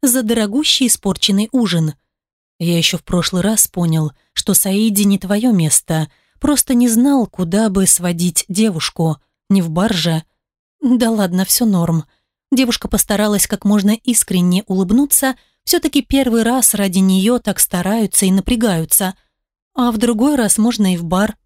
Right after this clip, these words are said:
«Идет. На выходных пройдет трансляция финала Аэрбола.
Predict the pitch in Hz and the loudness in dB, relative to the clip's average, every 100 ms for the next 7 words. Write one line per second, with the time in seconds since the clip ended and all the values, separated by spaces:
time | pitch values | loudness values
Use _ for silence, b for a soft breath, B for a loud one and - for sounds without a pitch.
0 | _ _ _ _ _ - 254 185 180 220 | _ _ _ _ _ 0 0 2 -2 -2
1 | - - _ _ - 214 190 - 185 196 | -10 -16 _ _ -2 0 0 0 0 0
2 | - - 190 190 196 - - 185 - 185 | 0 -2 0 0 -2 -6 -2 -2 0 -2
3 | 180 - 185 180 - 180 180 175 175 - | -2 -2 -2 -2 -2 0 0 0 -2 -2
4 | 170 165 170 175 233 190 151 147 | -2 0 -2 0 0 0 -2 -4